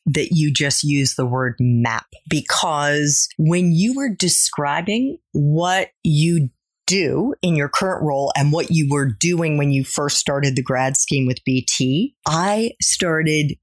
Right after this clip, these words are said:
seeing how what you studied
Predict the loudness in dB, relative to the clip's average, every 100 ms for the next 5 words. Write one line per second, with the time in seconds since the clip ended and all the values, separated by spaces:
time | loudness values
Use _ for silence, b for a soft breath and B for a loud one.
0 | -4 -2 0 0 0 0 0 -2 -6 -6
1 | -4 -2 0 0 0 -2 -2 0 0 0
2 | 0 -2 0 0 -2